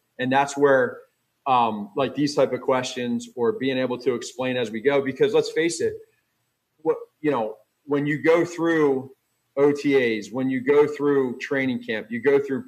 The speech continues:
preseason, um, the only goal that we have is to put the best quarterback out there. And, and Andy Dalton is our starter, Justin's our, our number two, and Nick's our number three. And we're gonna,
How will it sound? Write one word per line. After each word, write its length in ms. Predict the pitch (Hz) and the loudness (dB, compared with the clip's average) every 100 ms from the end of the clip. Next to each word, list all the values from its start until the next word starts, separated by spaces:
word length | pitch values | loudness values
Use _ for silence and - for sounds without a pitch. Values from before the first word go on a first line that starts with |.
| - | -4
preseason, 640 | 139 131 117 107 101 98 - _ _ _ - | -4 -4 -8 -8 -10 -14 -18 _ _ _ -6
um, 460 | 120 117 113 110 117 | -2 0 -2 -6 -6
the 160 | 123 139 | -2 0
only 240 | 160 175 | 0 0
goal 240 | 139 156 | 4 4
that 80 | 143 | 4
we 160 | 135 135 | 2 0
have 340 | 127 135 123 | 0 0 0
is 80 | 113 | -4
to 80 | - | -12
put 200 | - 131 | -8 -8
the 80 | - | -6
best 280 | 107 127 127 | -6 -6 -4
quarterback 460 | 131 123 117 113 | -6 -4 -4 -4
out 220 | 117 117 117 | -2 -2 -2
there. 320 | 107 101 101 _ _ - | -2 -4 -8 _ _ -6
And, 260 | 120 117 - | -6 -6 -8
and 280 | 123 113 110 110 | -6 -4 -6 -4
Andy 240 | 135 151 127 | -2 -2 -2
Dalton 580 | 131 131 123 113 104 - _ _ | -2 -2 -2 -6 -8 -14 _ _
is 160 | 120 | -6
our 140 | 123 113 | -2 -4
starter, 640 | - 117 117 120 120 120 _ | -4 -2 -2 -2 -4 -6 _
Justin's 500 | 123 123 - 123 117 - | -8 -8 -8 -10 -12 -8
our, 240 | 110 107 - - | -6 -6 -8 -10
our 200 | 104 101 | -6 -4
number 280 | 113 113 107 | -4 -4 -4
two, 460 | - 113 107 107 - - | -2 2 2 0 -12 -14
and 140 | 104 | -8
Nick's 200 | 110 113 | -6 -6
our 100 | 110 | -6
number 200 | 110 104 95 | -6 -8 -10
three. 360 | - 117 104 95 _ _ _ | -8 -6 -4 -8 _ _ _
And 120 | 104 | -10
we're 220 | 110 123 127 | -6 -4 -4
gonna, 140 | 113 | -4